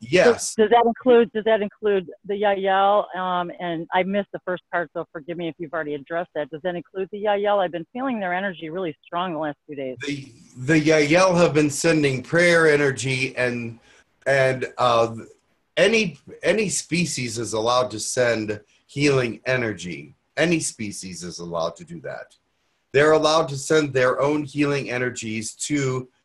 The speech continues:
Speaker 1: the earth atmosphere, the earth itself, the people of the earth. There is nothing prohibiting anyone to send that kind of energy to the earth. So that is very helpful.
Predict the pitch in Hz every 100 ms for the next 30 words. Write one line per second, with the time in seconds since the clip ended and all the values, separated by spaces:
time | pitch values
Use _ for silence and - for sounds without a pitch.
0 | _ _ 107 123 120 123 117 - 131 117
1 | 120 117 - 120 117 110 110 107 113 110
2 | - 110 107 - 120 113 107 - _ -
3 | 104 92 127 131 127 131 127 120 107 117
4 | 120 - _ _ _ 160 196 196 139 139
5 | 165 165 156 143 147 143 _ _ - 147
6 | 131 170 156 131 123 113 135 143 123 123
7 | 117 120 110 - 147 135 127 120 120 _
8 | - 127 135 - 131 123 117 107 - 110
9 | 107 95 101 101 98 - 117 107 104 95
10 | 95 57 _ _ _ _ _ - 127 117
11 | 147 139 135 131 113 127 127 117 113 98
12 | - 71 -